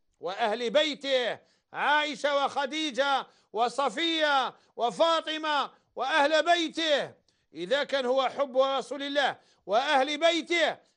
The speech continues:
فهذا هو التشيع، هذا هو التشيع السني. ولذلك الذين يحبون أهل البيت إخواننا في الله،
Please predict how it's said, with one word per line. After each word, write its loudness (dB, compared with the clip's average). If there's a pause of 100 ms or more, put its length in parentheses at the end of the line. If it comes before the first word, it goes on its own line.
فهذا -2
هو 2
التشيع، 0 (560)
هذا 2
هو 4
التشيع -2
السني. -4 (440)
ولذلك -2 (480)
الذين -2
يحبون -2
أهل 2
البيت -4
إخواننا -2
في -8
الله، -6